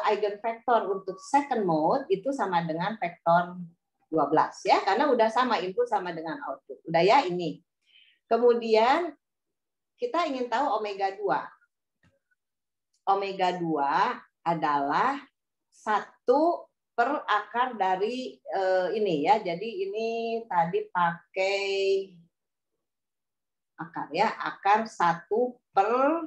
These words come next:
tadi, eh, faktornya itu adalah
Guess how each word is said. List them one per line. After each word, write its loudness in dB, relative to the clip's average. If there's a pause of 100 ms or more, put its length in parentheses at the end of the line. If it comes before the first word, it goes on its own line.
(880)
tadi, 0
eh, 6
faktornya 2
itu -2
adalah 2